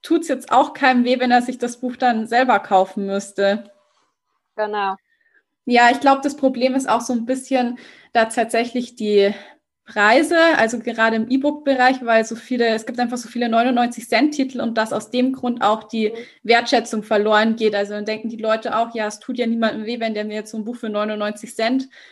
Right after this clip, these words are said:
Speaker 1: schenkt.
Speaker 2: Ja.
Speaker 1: Und ich glaube, das wäre einfach was anderes, wenn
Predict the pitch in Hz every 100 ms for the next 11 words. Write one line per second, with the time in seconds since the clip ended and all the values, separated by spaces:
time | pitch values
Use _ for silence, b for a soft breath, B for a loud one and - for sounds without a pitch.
0 | B B - 220 269 392 - b b b
1 | - 240 240 247 247 247 240 247 240 247
2 | 247 240 214 - 214 240 254 247 254 233
3 | 214 220 220 208